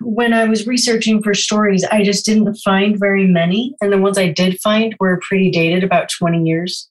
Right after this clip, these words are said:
earlier. So I knew that wasn't gonna be enough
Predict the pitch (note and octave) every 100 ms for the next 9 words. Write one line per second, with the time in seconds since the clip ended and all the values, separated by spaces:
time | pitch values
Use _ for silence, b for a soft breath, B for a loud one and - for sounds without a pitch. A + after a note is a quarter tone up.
0 | _ G3+ F3+ F3 F#3+ A3 B3 _ b b
1 | b b _ - - G#3 G3+ G3 G3 G3
2 | G3+ G3+ F#3+ F#3+ G3 G3+ G3+ F3 F#3+ F#3
3 | G3+ F3+ F3+ F3 F3 F3+ F3